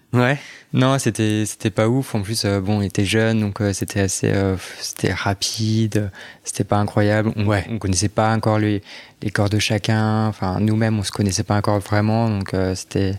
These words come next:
Speaker 2: ouais, j'en garde pas forcément un très bon souvenir.
Speaker 1: Moi, je m'identifie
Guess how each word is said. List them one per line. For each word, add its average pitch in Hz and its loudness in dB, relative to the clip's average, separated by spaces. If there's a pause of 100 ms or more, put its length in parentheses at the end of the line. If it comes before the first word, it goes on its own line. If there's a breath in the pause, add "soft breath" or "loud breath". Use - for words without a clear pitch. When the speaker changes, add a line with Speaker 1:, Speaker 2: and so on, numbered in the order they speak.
(480 loud breath)
Speaker 2:
ouais, 92 2
j'en 101 0
garde 98 0
pas 117 0
forcément - -2
un 107 0
très - -2
bon 104 2
souvenir. 104 0 (420 loud breath)
Speaker 1:
Moi, 120 4
je 98 2
m'identifie 98 -2